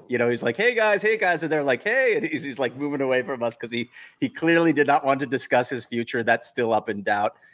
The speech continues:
Uh, that's still in doubt. I don't know where Anton Strawman's going to end up. We've talked about this a lot. I thought he might end up back here. Um, but, you know, I, it, <sighs> the fact that he's still practicing in Arizona, who knows? We'll see what happens with him. It was good to see Jason Demers' toothless smile again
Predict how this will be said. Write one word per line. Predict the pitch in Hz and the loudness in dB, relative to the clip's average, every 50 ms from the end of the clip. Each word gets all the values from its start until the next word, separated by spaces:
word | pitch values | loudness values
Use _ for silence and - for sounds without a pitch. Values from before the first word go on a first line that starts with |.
| _ _ - | _ _ -2
Uh, | 107 104 - - 104 | 0 0 0 -4 -2
that's | 107 113 - - | -2 -2 0 2
still | - 139 123 120 | 2 4 4 4
in | 110 101 95 | 2 0 0
doubt. | 107 101 98 101 98 101 | 0 2 2 2 2 2
I | 110 | 0
don't | - 120 123 - - | -2 -2 -4 -4 -4
know | 110 107 113 117 | 0 2 2 4
where | 113 110 104 104 101 | 4 2 2 2 0
Anton | 98 101 - - 107 101 | -2 -4 -4 -6 -8 -6
Strawman's | - - 120 107 104 101 98 90 - | -4 0 0 0 0 -2 -6 -10 -10
going | - 101 107 101 | -10 -10 -10 -10
to | 95 92 | -8 -8
end | 104 101 101 | -6 -2 2
up. | 107 104 - _ _ _ - _ _ - | 0 0 0 _ _ _ -20 _ _ -2
We've | 190 - | -2 2
talked | - 139 110 - 110 | 4 2 2 2 0
about | 104 101 95 - | -2 -2 -2 -2
this | 98 - | -6 -6
a | 101 | -4
lot. | 98 98 95 95 104 | -2 -2 0 2 2
I | 113 117 | 2 0
thought | _ _ - 101 104 - - - | _ _ 0 2 2 2 0 -6
he | 110 104 | -6 -4
might | 98 101 104 107 - - | 0 0 0 0 0 -2
end | 101 98 101 98 | -4 -4 0 0
up | 98 95 _ - | -2 -2 _ -4
back | 98 87 92 95 _ | -2 -2 -2 -4 _
here. | - 98 98 95 92 92 - _ _ - - _ _ - _ _ _ _ - | -4 -2 -2 -2 -2 -4 -6 _ _ -20 -20 _ _ -20 _ _ _ _ -4
Um, | 92 90 90 92 90 90 90 - _ _ _ _ - | -2 -2 -2 -4 -6 -8 -10 -12 _ _ _ _ -2
but, | 104 95 - - _ _ _ - | -2 -2 -2 -6 _ _ _ -8
you | 107 104 | -4 -2
know, | 98 95 95 | 0 0 0
I, | 92 101 101 - | -2 -2 -2 -2
it, | 110 104 - _ - - - | -4 -4 -4 _ -8 -8 -8
<sighs> | - - - | -6 -8 -10
the | - - | -10 -4
fact | - 165 170 - | 0 0 2 4
that | - 139 | 4 2
he's | 117 - | 2 2
still | - 117 | 0 -2
practicing | - - 95 107 - - 101 - - 95 95 | 0 0 0 0 0 -2 -6 -6 -6 -4 -4
in | 95 98 | -2 -2
Arizona, | 98 98 95 104 101 104 101 120 | -2 -2 -2 -2 -4 -4 -2 0
who | 208 208 | 0 2
knows? | 147 92 78 - - | 2 0 -2 -4 -6
We'll | 127 | -6
see | - - 110 | -4 -2 0
what | 101 104 98 | 0 2 2
happens | - - - 98 87 80 - | 2 0 -2 -6 -10 -8 -8
with | 98 95 - | -8 -8 0
him. | - 113 104 95 98 - - - - - - - _ - | 0 0 2 2 -2 -6 -8 -16 -20 -20 -20 -16 _ 0
It | 135 | 2
was | 127 131 - | 2 2 2
good | - 143 143 127 | 2 0 0 0
to | 135 | 0
see | - - - 135 131 127 | -6 0 2 2 2 2
Jason | 101 123 120 127 123 - 123 120 | 2 4 2 2 2 2 0 0
Demers' | 117 113 117 113 117 113 - | 2 4 4 4 4 2 0
toothless | - 127 117 - - 117 - - | -2 -4 -2 0 0 0 0 0
smile | - 110 107 104 101 104 107 113 113 | -2 0 0 2 4 4 2 2 2
again | 110 104 113 110 113 117 135 | 0 0 0 0 0 0 -4